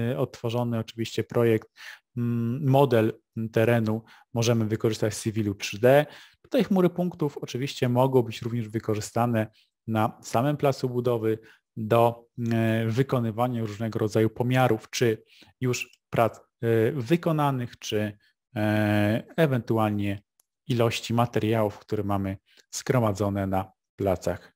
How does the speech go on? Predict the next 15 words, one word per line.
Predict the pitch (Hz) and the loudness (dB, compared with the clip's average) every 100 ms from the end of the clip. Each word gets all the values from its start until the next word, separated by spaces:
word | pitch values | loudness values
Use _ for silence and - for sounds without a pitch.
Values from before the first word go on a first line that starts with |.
| _ | _
składowych. | - - 165 139 113 - - _ _ _ _ _ _ _ _ - - - - _ _ | -18 0 2 2 -2 -8 -20 _ _ _ _ _ _ _ _ -20 -18 -20 -20 _ _
I | - | -4
przejdziemy | - 247 240 208 | 2 4 8 8
już | 170 | 8
do | 175 | 6
kolejnego | 165 147 135 160 180 | 6 6 8 6 8
etapu, | 151 - 143 139 - 120 117 _ _ - | 6 6 4 4 2 0 0 _ _ -8
w | - | 0
ramach | 143 135 - | 2 2 -4
którego | - 117 123 113 113 - _ | -2 0 2 2 0 -4 _
przystąpimy | - - - 120 - 123 110 | -2 -2 0 -6 -4 -4 -2
do | 107 107 - _ _ _ _ _ _ _ _ _ | 0 0 -2 _ _ _ _ _ _ _ _ _
opracowywania | 151 156 135 - 113 110 117 110 | 2 2 0 2 0 0 0 -2
projektu | 110 - 120 113 - - 110 - _ - | -4 -4 -2 -2 -4 -8 -8 -8 _ -2
koncepcyjnego. | 156 143 - 107 - 101 95 87 - | 2 2 0 -4 -4 -8 -6 -10 -14